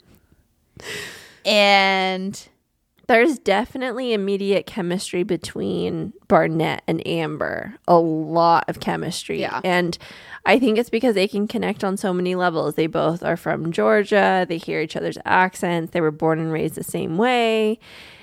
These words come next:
Speaker 2: And Amber immediately, casually, quotation marks, casually slips in that she was in the Army and a cheerleader.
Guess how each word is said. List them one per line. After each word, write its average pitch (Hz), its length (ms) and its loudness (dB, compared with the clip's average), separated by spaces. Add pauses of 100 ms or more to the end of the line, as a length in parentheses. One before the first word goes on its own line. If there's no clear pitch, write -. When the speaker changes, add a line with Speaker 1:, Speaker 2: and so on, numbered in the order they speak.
(140)
Speaker 2:
And 214 500 4 (140)
Amber 427 540 2
immediately, 220 800 0 (400)
casually, 208 1500 2 (180)
quotation - 680 -10
marks, - 340 -14 (480)
casually 196 840 4
slips - 380 -4
in 170 180 0
that - 180 -6
she 175 300 -2
was 165 560 0 (140)
in 311 240 4
the 254 160 2
Army 185 520 -2 (800)
and 196 260 4
a 220 100 2
cheerleader. 254 760 -2